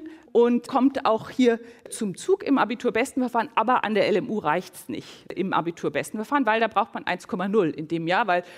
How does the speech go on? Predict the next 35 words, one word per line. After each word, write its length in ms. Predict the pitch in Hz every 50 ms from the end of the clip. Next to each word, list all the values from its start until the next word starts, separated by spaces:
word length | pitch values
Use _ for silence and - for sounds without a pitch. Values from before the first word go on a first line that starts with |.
| - - - -
die 300 | 190 196 202 202 170 -
zwanzig 380 | - 214 208 220 - 202 -
Prozent 360 | - 233 202 - - 202 196
der 80 | 196 202
Plätze, 380 | - - 240 - - - - 214
die 140 | 185 214
sind 180 | 196 208 208 190
schnell 300 | - - 214 202 185 190
voll, 260 | - - 262 247 285
da 80 | 247 240
gibt's 220 | 220 196 - -
viele, 260 | - - 233 240 240
die 100 | 180 220
sich 200 | 190 180 185 -
bewerben 420 | - 185 151 170 151 160 170 180 165
und 80 | 160
die 80 | 160 165
haben 100 | 135 -
eins 200 | - - - -
Komma 140 | - - 101
null. 140 | 95 110 139
So 120 | 180 165
ist 180 | 135 156 - 175
es 160 | 160 - -
in 160 | - - 170
Medizin. 520 | 147 139 139 139 - - - 139 107 95 - - - - _ _
Ich 100 | - -
übertreibe 540 | 151 156 156 147 - - 151 131 151 156 170
nicht. 260 | 151 131 - - - _ _ _ _ _ _ _ _ _ _ _ _ _ _ _ -
Gut, 380 | 269 220 - - - - -
der 340 | 175 170 156 151 - - -
junge 220 | 180 185 175 180
Student 420 | 175 - - 170 196 226 330 359 254
hat 140 | 269 - -
jetzt 240 | 247 240 - -